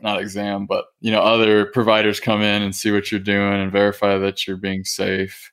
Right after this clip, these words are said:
I'm sure all things like that to show that there's some checks on us and whatever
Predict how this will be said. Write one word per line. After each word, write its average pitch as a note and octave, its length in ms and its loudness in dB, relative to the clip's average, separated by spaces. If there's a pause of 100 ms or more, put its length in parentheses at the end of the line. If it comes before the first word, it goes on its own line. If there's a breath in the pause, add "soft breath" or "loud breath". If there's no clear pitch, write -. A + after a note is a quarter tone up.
I'm G2+ 140 -6
sure A#2 260 4
all A2 220 6
things G#2 340 -2
like G#2 200 2
that G2+ 300 2
to - 80 -10
show A2 280 4
that G2+ 180 2
there's G2+ 240 0
some A#2 240 2
checks - 460 0
on G#2+ 200 2
us G#2 380 0
and F#2+ 240 -4
whatever G2+ 600 0